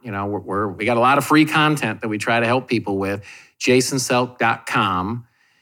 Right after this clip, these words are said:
is a great place. You know, sign up. There's a once a week Mental Toughness Tuesday email that comes out. It's free.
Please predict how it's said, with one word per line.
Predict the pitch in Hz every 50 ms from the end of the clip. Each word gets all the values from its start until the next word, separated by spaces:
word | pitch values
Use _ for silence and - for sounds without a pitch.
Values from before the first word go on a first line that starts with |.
| _ _ _
is | - 113 104 107 104 101 98
a | 117
great | 104 107 110 110 110
place. | - 131 117 117 117 113 113
You | 113
know, | 101
sign | 98 - 113 110 113
up. | 117 113 113 -
There's | 113 113 107
a | 110
once | 101 101 110 120 123 120
a | - 120
week | 113 117 117 117 117 -
Mental | - 110 107 113 113
Toughness | 113 127 117 113 - 117 110 -
Tuesday | - - 135 127 120 117 123 120 120 120
email | 120 117 117 117 113 113
that | 107 107 -
comes | - 123 113 110
out. | 113 113 113 113 110 104
It's | 98 -
free. | - - - 107 104 107 113 113 113 117 117 120 120 117